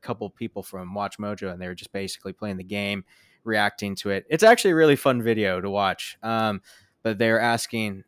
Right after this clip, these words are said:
about certain things and apparent-, and, you know, about the improvisation. Apparently, uh, they actually did lose the map for real. Um, like, Michael actually did lose that map for real because it was genuinely useless, ec-,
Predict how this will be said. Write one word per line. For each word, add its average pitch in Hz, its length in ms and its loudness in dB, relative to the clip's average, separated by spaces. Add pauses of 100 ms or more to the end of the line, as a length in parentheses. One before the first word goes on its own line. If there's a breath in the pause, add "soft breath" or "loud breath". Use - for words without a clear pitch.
about 107 420 -4
certain 104 300 -8
things 104 340 -6
and 104 80 -6
apparent-, 104 460 -6
and, 110 160 -6
you 107 60 -4
know, 98 100 -2
about 95 240 -6
the 92 80 -16
improvisation. 98 720 -6
Apparently, 110 760 -2 (480)
uh, 101 500 0 (720)
they 117 180 0
actually 131 360 2
did 117 200 0
lose 120 240 -2
the - 80 -2
map 107 260 -2
for 113 160 -8
real. 127 480 0 (220)
Um, 104 640 -2
like, 101 180 -6
Michael 107 280 -2
actually 107 260 -4
did 104 160 -6
lose 107 220 -4
that 117 180 0
map 120 180 -4
for 120 160 -8
real 127 360 -2
because 104 260 -10
it 98 100 -8
was 101 220 -6
genuinely 104 400 -8
useless, 107 480 -8
ec-, - 160 -20